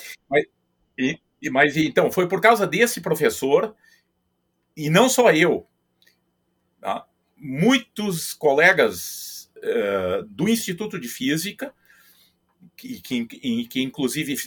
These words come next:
eh, acabaram se formando em física, né?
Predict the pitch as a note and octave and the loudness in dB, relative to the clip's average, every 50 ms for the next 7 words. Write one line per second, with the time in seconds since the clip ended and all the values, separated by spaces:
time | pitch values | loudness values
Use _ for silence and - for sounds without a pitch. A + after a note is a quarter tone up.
0 | - - A#2 A2 A2 G2 F#2+ F#2+ F#2 F2 - - _ _ _ _ - - - - | -10 -6 -2 0 0 0 0 -2 -4 -6 -6 -8 _ _ _ _ -18 -12 -8 -6
1 | G2+ - - B2+ - C#3+ D#3+ F3+ - - - E3 - D3 B2+ B2+ D3 G3+ A3 A3+ | -4 -2 0 0 2 4 4 2 2 -2 -6 -2 0 0 2 2 0 0 0 -2
2 | - - - E3+ F#3+ G#3+ C4 D4+ - - - - - C3 E3 E3 | -2 -4 -4 -6 -6 -6 -8 -10 -8 -8 -8 -8 -8 -10 -14 -14